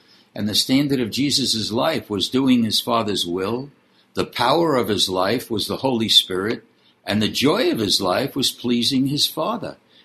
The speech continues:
And that should be the pattern of our life as well. And when we looked at the Old Testament, we saw that the,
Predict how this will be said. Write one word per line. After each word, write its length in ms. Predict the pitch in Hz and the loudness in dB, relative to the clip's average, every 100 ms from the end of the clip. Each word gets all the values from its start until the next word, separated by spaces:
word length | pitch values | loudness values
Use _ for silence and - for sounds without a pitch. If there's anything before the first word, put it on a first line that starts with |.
| - | -6
And 200 | 92 101 | -2 0
that 220 | 127 139 | -2 -2
should 180 | - 117 | -2 0
be 140 | 131 | 0
the 80 | 110 | -2
pattern 600 | - 131 127 110 90 90 | -4 -10 -6 -4 -6 -8
of 160 | 90 90 - | -8 -8 -4
our 240 | 101 107 | -4 -2
life 380 | 95 92 95 - | -4 -4 -6 -8
as 160 | 98 90 | -8 -6
well. 380 | 87 78 76 - _ - - - | -6 -6 -10 -16 _ -20 -20 -8
And 140 | 120 127 | 0 4
when 120 | 127 | 6
we 80 | 127 | 6
looked 240 | 147 165 | 4 2
at 100 | 160 | 0
the 120 | 139 | 2
Old 180 | 147 147 | 2 0
Testament, 500 | 151 151 - 120 110 | 0 2 2 2 -2
we 140 | 113 | 0
saw 420 | 113 - 147 143 131 | 2 2 2 2 2
that 200 | 117 - | -2 -2
the, 240 | 107 101 | -2 -2